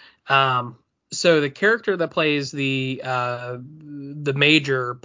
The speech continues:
Major Paul something or the other, um,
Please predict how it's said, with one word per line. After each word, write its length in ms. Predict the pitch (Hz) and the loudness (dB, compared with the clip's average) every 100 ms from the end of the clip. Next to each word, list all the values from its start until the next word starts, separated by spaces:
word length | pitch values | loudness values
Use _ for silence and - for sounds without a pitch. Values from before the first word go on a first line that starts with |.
| - | -6
Major 280 | 151 151 143 | -2 -2 -2
Paul 320 | - 151 143 | 0 0 0
something 280 | 156 139 147 | -2 -4 -2
or 40 | |
the 140 | 143 143 | -2 -2
other, 400 | 147 147 151 _ _ _ _ | -2 -2 -4 _ _ _ _
um, 520 | 123 127 127 120 123 | 0 2 2 0 -6